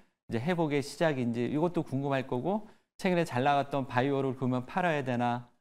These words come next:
아니면 조선주는 어디서 팔아야 되나 뭐 궁금하신 게 굉장히 많을 것 같고요. 지금부터 전략을 잘 세워야 됩니다. 왜냐하면 지금부터 시월 하순까지 쭉 갈 거거든요.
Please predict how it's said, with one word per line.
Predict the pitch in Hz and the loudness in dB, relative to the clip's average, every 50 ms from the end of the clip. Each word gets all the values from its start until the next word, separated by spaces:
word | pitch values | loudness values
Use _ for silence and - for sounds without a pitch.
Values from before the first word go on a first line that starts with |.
| _ - | _ -6
아니면 | - 120 127 127 131 131 127 131 - _ _ _ _ _ _ | -4 -2 -2 0 -2 -2 -4 -6 -10 _ _ _ _ _ _
조선주는 | - - 135 127 165 156 135 131 127 131 127 117 - - | -4 -2 0 0 0 0 0 0 0 0 0 0 -2 -2
어디서 | 107 110 139 131 131 131 | -2 -2 -2 -4 -4 -6
팔아야 | - - 139 135 131 | -4 -4 -2 -2 -2
되나 | 117 113 135 | -4 -4 -4
뭐 | 156 180 190 175 156 127 110 - | 0 2 2 2 2 0 -2 -2
궁금하신 | 170 185 202 214 208 190 180 - 170 | 0 2 2 4 4 2 2 0 0
게 | 170 160 | -2 0
굉장히 | - 127 131 135 147 143 135 | 0 0 -2 0 0 0 0
많을 | 113 98 107 139 143 | 2 2 2 0 -2
것 | - 135 117 | -2 -2 -2
같고요. | 101 - - 143 170 151 104 - - _ _ _ _ _ - | -2 -4 -4 -6 -6 -6 -6 -10 -16 _ _ _ _ _ -4
지금부터 | - 180 196 202 208 196 220 | -2 0 0 0 0 0 0
전략을 | - - 139 156 190 208 214 208 214 208 | 0 2 2 4 6 6 6 6 4 2
잘 | - 139 143 156 | 0 2 0 0
세워야 | 156 - 240 240 247 233 180 | 2 2 2 4 4 4 2
됩니다. | 151 117 104 92 101 | 0 0 -2 0 -2
왜냐하면 | 110 131 143 147 147 143 147 165 156 104 82 - _ _ _ _ _ _ | -2 -2 -2 -2 -4 -2 0 0 -2 -2 -4 -8 _ _ _ _ _ _
지금부터 | - - 165 175 165 165 156 - - 196 208 208 | -2 0 0 2 2 0 0 2 4 4 4 4
시월 | 202 - - 220 208 208 202 | 2 0 2 4 6 8 6
하순까지 | 196 202 214 208 208 208 214 190 - 185 180 170 190 185 185 - | 6 8 8 8 8 6 4 0 2 2 2 2 0 -2 -6 -6
쭉 | - - 208 262 285 285 269 254 226 226 - | -2 0 2 2 2 2 2 2 2 2 2
갈 | 143 131 123 | 0 0 2
거거든요. | 123 113 104 98 95 101 120 156 151 107 87 85 | 0 -2 -2 -2 -4 -4 -2 -2 -2 -2 -4 -8